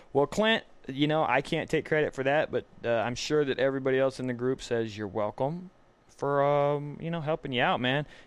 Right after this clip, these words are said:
And I'm really glad that you're getting all your gear going, man. It's, I'm, it's excited. I'm, it's, it's exciting. I don't know.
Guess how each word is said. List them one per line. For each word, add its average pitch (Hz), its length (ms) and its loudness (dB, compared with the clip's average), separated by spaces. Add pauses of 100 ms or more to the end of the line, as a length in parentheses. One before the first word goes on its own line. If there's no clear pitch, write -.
And 123 100 -4
I'm 123 100 0
really 135 180 2
glad 135 300 4
that 123 220 -2
you're 113 340 -2 (760)
getting 120 220 -4
all 117 140 0
your 110 120 -6
gear 117 240 -2
going, 107 360 -4
man. 98 280 -8
It's, 104 160 -14
I'm, 107 120 -10 (340)
it's 131 280 0
excited. - 440 -8 (260)
I'm, 131 140 -8
it's, - 220 -16 (140)
it's - 160 -16
exciting. 135 640 -4
I - 100 -8
don't 113 120 -8
know. 50 120 -16